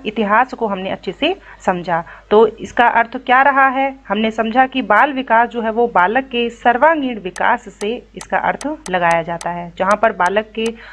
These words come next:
संपूर्ण जो विकास है वो किस तरीके से होगा, उसका अध्ययन हम करते हैं बाल विकास में। ठीक है, और बाल विकास का अध्ययन करने के लिए विकासात्मक मनोविज्ञान की एक अलग शाखा जो है वो बनाई गई,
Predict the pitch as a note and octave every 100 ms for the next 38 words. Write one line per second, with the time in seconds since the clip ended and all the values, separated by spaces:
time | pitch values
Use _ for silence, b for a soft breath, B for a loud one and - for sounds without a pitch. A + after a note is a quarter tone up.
0 | B - B3 B3+ D#4+ F4+ D#4 B3 A#3+ A3
1 | A#3 B3+ A#3+ A#3 A#3+ A#3+ - A3 A3+ A#3
2 | C4+ C4+ A#3 A#3 A#3 A#3 B B - -
3 | A3 E4 D4 A3 B3 A3 A3 G3+ G3+ F#3+
4 | C#4+ E4 - - F3 E3+ E3+ F3+ E3 -
5 | E3+ E3+ _ - C4+ D#4 E4 B B B
6 | - G#3 G3 G3+ D4 C#4 C4+ A#3+ A#3+ A#3
7 | A3+ A3+ G#3+ G#3 C4 C4 A3+ G#3 G#3+ A3+
8 | F3+ G3 G3 A#3+ A#3+ C4+ C4+ A#3 A3 G#3
9 | G#3+ G#3 G#3 A3 - G3+ C4 C4+ - G3+
10 | G#3 G3+ G3+ G3 G3+ G3 F3 G3 A#3+ A#3
11 | A#3+